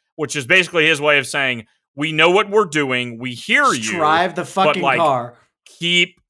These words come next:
Speaker 1: driving, you asshole."
Speaker 2: Yeah.
Speaker 1: Like, they, like, it's just the total opposite of Ferrari. And the, like, the pit wall's in charge. Max is free to express his opinions and his grievances, and his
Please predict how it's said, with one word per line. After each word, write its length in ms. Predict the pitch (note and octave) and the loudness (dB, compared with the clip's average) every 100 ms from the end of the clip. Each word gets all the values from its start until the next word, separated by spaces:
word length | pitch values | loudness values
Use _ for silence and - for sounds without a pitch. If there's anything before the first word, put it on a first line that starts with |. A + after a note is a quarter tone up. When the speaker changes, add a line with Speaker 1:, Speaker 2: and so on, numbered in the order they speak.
| _ _ | _ _
Speaker 1:
driving, 760 | A#2+ C#3+ D3+ C#3+ C#3+ A#2+ C3 A2+ | -10 -2 2 4 2 0 -6 -6
you 240 | B2+ B2+ C3 | -8 -8 -4
asshole." 580 | B2+ A#2 - A2+ G2+ A2+ | 0 0 -4 -10 -12 -8
Speaker 2:
Yeah. 220 | B2+ G2+ | -10 -4
Speaker 1:
Like, 300 | D3 C3+ - _ _ _ _ _ _ _ _ _ D#3 | -2 -2 -6 _ _ _ _ _ _ _ _ _ -2
they, 300 | F#3 G3 - | 0 0 -2
like, 260 | F3 E3 C3+ | 0 0 0
it's 200 | F3+ E3+ | -4 -2
just 240 | G3+ - - | -4 -8 -10
the 80 | |
total 440 | D3+ - D3+ D3+ C#3+ | -14 -6 0 0 0
opposite 540 | A#2+ A#2 A2 - F#2+ | -4 -6 -8 -14 -16
of 140 | F#2+ - | -18 -16
Ferrari. 480 | A2+ G2+ A#2 F#2 | -12 -8 -8 -8
And 120 | F2 G#2+ | -14 -14
the, 60 | |
like, 340 | A#2+ B2 G#2 _ _ _ _ - | -8 -8 -8 _ _ _ _ -14
the 80 | A#2 | -12
pit 240 | - E3+ | -2 0
wall's 340 | G3 F#3+ G3+ F#3 | 4 4 4 0
in 120 | G#3 | -6
charge. 640 | - C3+ B2+ B2 A2 - _ _ _ _ | -2 0 0 -2 -6 -16 _ _ _ _
Max 400 | A2+ C3 D#3 - | -4 0 0 -2
is 140 | D#3+ | -6
free 300 | - - D3 | -6 -4 -2
to 100 | D3+ | -2
express 420 | D#3 - - C#3+ - | -4 -6 -4 -4 -4
his 140 | C#3 | -8
opinions 480 | C#3+ D3 C#3+ C#3 B2+ | -10 -8 -6 -6 -8
and 100 | C3+ | -10
his 140 | B2+ | -10
grievances, 560 | A#2 C3+ C3+ B2 C3 A2+ | -8 -8 -8 -8 -10 -10
and 80 | A#2+ | -10
his 160 | A#2 | -12